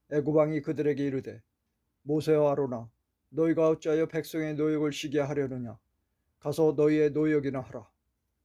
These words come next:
바로가 또 이르되, "이제 이 땅의 백성이 많아졌거늘 너희가 그들로 노역을 쉬게 하는도다." 하고,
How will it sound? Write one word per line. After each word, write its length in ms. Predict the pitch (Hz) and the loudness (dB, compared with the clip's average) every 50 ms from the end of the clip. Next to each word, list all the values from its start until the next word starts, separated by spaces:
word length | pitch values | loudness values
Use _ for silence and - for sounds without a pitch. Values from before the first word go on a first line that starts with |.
| _ _ | _ _
바로가 420 | - 143 147 160 143 151 147 143 - | -6 -2 0 2 4 4 2 2 0
또 140 | 156 143 139 | -2 -2 -2
이르되, 360 | 139 123 135 123 - - - _ _ _ _ _ _ _ _ _ _ _ | -2 -2 -4 -8 -10 -14 -20 _ _ _ _ _ _ _ _ _ _ _
"이제 400 | - 139 123 147 156 151 143 143 - - | -14 -6 0 2 4 4 4 2 -2 -6
이 160 | 143 156 147 | -6 -6 -2
땅의 280 | - 160 156 160 156 | -2 -2 0 0 0
백성이 440 | 151 160 151 - - 160 151 147 147 | 0 0 -2 -2 -4 -4 -4 -4 -2
많아졌거늘 640 | 139 143 139 143 143 139 135 139 135 - 139 - - - - _ _ _ _ _ _ _ _ _ _ | -2 -2 -2 -2 -2 -2 -4 -4 -6 -8 -10 -10 -10 -12 -20 _ _ _ _ _ _ _ _ _ _
너희가 460 | - 143 151 151 143 151 147 143 - - _ | -10 -6 -4 -2 0 2 2 2 0 -2 _
그들로 360 | _ 151 135 160 156 156 156 | _ -8 -4 0 2 2 2
노역을 420 | 143 147 156 160 160 143 156 151 143 | 4 2 2 2 2 2 0 0 -2
쉬게 340 | - - 143 127 151 143 139 | -4 -6 -2 0 0 0 0
하는도다." 520 | 135 - 147 151 147 143 139 123 131 127 | -2 -4 -6 -6 -4 -4 -4 -4 -4 -6
하고, 340 | 120 - 127 120 - - | -8 -8 -12 -14 -14 -18